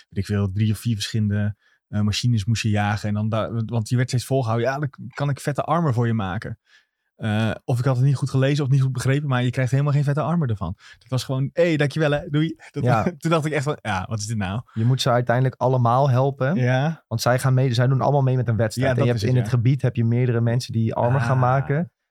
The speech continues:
Speaker 2: En als je ze allemaal hebt geholpen, dan krijg je uiteindelijk een dikke armor set.
Speaker 1: Ah, maar ik dacht dus, ah, nice, ik, even een dingetje, dan ga ik verder. Maar toen, eh,
Speaker 2: Ja, maar ja, als je die sidequest doet, krijg je wel andere beloningen. Maar
Speaker 1: Ja,
Speaker 2: die ar-,
Speaker 1: ja, ja.
Speaker 2: die armor krijg je pas als je ze
Speaker 1: Ja,
Speaker 2: allemaal hebt
Speaker 1: nou ja,
Speaker 2: gedaan.
Speaker 1: ik, maar ik ben nu level tien of zo, dus dan zit je volgens mij nog aardig in het begin.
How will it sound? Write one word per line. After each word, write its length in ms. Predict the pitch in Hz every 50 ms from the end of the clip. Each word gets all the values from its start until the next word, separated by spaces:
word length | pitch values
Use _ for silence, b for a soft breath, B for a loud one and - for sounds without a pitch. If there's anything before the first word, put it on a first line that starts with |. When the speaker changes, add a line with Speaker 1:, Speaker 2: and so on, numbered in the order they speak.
| _ _
Speaker 2:
En 100 | - 113
als 120 | 117 117 -
je 60 | 107
ze 100 | 104 123
allemaal 280 | - 113 127 135 131
hebt 140 | 127 123 120
geholpen, 420 | - 117 110 120 131 123 123 117 98
dan 200 | 117 113 117 110
krijg 160 | - 104 104
je 80 | -
uiteindelijk 380 | 101 98 - - 95 98 98 104
een 120 | 98 101
dikke 100 | 98 101 98 92
armor 140 | 95 95
set. 200 | 90 - - -
Speaker 1:
Ah, 340 | 107 104 104 107 113 113 113
maar 160 | 101 107 117
ik 60 | 127 120
dacht 140 | 131 117 -
dus, 140 | 127 123 -
ah, 280 | - 131 127 110 101
nice, 380 | 104 143 151 135 113 101 - 123
ik, 120 | 104 - -
even 320 | 123 90 117 - - 131
een 100 | 123 120
dingetje, 280 | 117 135 143 147 131 151
dan 80 | 135 131
ga 60 | 135
ik 80 | 131 127
verder. 300 | - - 147 123 107 104
Maar 340 | 110 107 107 98 98 101 104
toen, 220 | - - 117 113 110
eh, 220 | 107 107 107 107 104 101 _
Speaker 2:
Ja, 200 | - 127 135 135
maar 100 | 135 131
ja, 100 | 131 127
als 120 | 107 120
je 60 | 120 120
die 80 | 117
sidequest 380 | - - 120 120 107 123 117 -
doet, 140 | 120 120 -
krijg 160 | - 113 104
je 60 | 113
wel 140 | 113 107 -
andere 240 | - 117 117 113 110
beloningen. 400 | 98 107 104 104 104 104 107 107
Maar 80 | 110
Speaker 1:
Ja, 160 | - 170 170
Speaker 2:
die 80 | 170 -
ar-, 60 | 131 143
Speaker 1:
ja, 60 | 131
ja. 60 | 123
Speaker 2:
die 80 | 123 -
armor 260 | 135 135 156 165 160
krijg 200 | 143 - 139 131
je 60 | -
pas 140 | - 123 -
als 100 | 117 113 -
je 60 | -
ze 80 | -
Speaker 1:
Ja, 60 | 113 113
Speaker 2:
allemaal 160 | 117 107 101 101
hebt 40 | 131
Speaker 1:
nou 120 | 131 120 110
ja, 80 | 98
Speaker 2:
gedaan. 340 | 92 101 131 - - 131 127
Speaker 1:
ik, 60 | 131
maar 120 | 139 143 147
ik 60 | 147
ben 100 | 147 156
nu 160 | 160 160 175
level 200 | 165 156 147 151
tien 220 | 135 - 180 175 180
of 60 | 165
zo, 260 | - 175 170 175 180
dus 120 | 160 135 -
dan 140 | 127 120
zit 120 | 107 120 113
je 60 | 113
volgens 240 | 113 113 107 117 117
mij 100 | 117 113
nog 80 | 113 85
aardig 240 | - 107 110 110 104
in 60 | 113
het 100 | 113 110
begin. 340 | 107 110 110 104 135 139